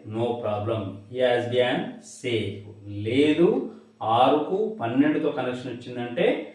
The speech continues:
ఖచ్చితంగా ఎనిమిదితో కనెక్షన్ వచ్చిందంటే అది కొంత క్రిటికల్ అని చెప్పుకోవాలి.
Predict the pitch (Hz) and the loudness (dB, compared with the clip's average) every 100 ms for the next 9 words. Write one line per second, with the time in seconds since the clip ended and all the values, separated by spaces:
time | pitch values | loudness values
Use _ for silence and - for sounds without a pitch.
0 | - _ - 131 - 143 143 131 143 147 | -20 _ -2 -2 -2 2 4 4 4 4
1 | 147 139 131 123 127 117 123 123 123 165 | 4 2 -2 -4 -8 -8 -8 -8 0 2
2 | 240 - - - - 117 127 127 127 - | 2 0 -8 -18 -12 -8 -6 -4 -4 -6
3 | - 113 - 123 120 110 107 - - 110 | -6 -8 -4 -2 -2 -2 -6 -10 -8 -2
4 | 98 95 98 107 | -2 -2 0 0